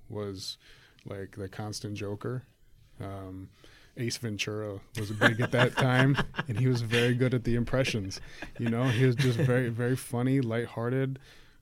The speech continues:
Speaker 1: um, just, uh, always on, just a great guy. But, um, I would never, I wouldn't have guessed that he would have been the one that could repeatedly take punches to the face. You know, to me, that's, um,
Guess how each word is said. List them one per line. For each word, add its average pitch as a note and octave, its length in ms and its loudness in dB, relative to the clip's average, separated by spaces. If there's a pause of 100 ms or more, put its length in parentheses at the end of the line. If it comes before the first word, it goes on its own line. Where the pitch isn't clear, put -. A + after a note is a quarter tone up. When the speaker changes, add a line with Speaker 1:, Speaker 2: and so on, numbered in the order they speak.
Speaker 1:
um, G2 560 -8 (600)
just, - 280 -6 (340)
uh, - 180 -14 (140)
always A#2+ 300 -4
on, B2+ 460 -2 (360)
just G#2+ 220 -6 (160)
a A#2+ 100 -4
great A#2+ 260 -2
guy. C3 340 -2 (160)
But, A2+ 280 -4 (540)
um, G2 360 -10 (100)
I B2 60 -2
would A#2 180 -2
never, A2+ 560 -6 (380)
I A2+ 40 -8
wouldn't B2 240 0
have A#2+ 140 0
guessed A#2 300 -4
that - 100 -10
he C3 100 -2
would B2 120 0
have A2+ 80 -2
been A2+ 160 -2
the G#2+ 80 -4
one G#2 400 -8 (500)
that G2+ 140 -10
could G#2 100 -8
repeatedly G#2 720 -4
take G#2 240 -8
punches A2 380 -8
to - 100 -14
the - 100 -12
face. - 420 -10 (400)
You A#2 100 -4
know, G#2+ 140 -4
to G#2+ 140 -8
me, C#3+ 220 4
that's, G#2 340 -6 (1040)
um, G2 440 -8